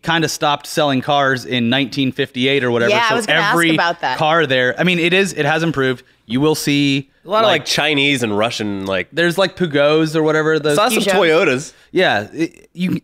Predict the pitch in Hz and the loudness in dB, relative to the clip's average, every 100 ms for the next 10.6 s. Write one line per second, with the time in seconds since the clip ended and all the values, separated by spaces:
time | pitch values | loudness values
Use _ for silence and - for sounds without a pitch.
0 | - 165 160 139 160 175 151 - - - | -2 0 2 2 2 2 -2 -4 -12 -12
1 | 127 147 147 151 - 131 123 - 123 110 | -6 -2 0 -2 -2 -2 -2 -2 -2 -2
2 | 107 107 98 92 - 82 _ 185 175 120 | -2 -2 -2 -4 -8 -20 _ -10 -6 -4
3 | 120 170 202 - 139 120 - _ _ 139 | -2 0 0 0 0 0 -6 _ _ -6
4 | 127 113 - - - - 151 165 143 98 | -4 -6 -8 -10 -10 -6 -2 0 0 -2
5 | 85 _ _ - 123 113 - 131 135 135 | -8 _ _ -4 -2 -2 -2 0 0 0
6 | 143 120 - 127 131 117 107 120 - 170 | -2 -2 -2 -2 0 -2 -4 -4 -2 -2
7 | 170 180 - - 185 - - _ - 131 | 0 -2 -4 -2 -2 -2 -6 _ -4 -4
8 | 127 120 107 98 113 160 147 101 _ 135 | -2 -2 -2 -2 0 0 0 -4 _ -4
9 | 196 - _ - 320 - - 285 214 139 | -4 -4 _ -4 -4 -4 -2 0 0 0
10 | 147 156 131 131 123 117 | -2 0 0 0 2 0